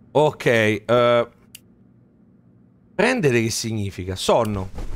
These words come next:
Dormi fino alle venti di mercoledì?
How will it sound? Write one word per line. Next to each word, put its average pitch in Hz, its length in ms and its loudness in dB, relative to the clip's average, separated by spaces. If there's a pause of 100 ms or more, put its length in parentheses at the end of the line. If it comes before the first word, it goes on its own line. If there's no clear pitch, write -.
(960)
Dormi 185 420 0
fino 202 760 0
alle 151 260 2
venti 170 380 0
di 156 100 -4
mercoledì? 156 800 0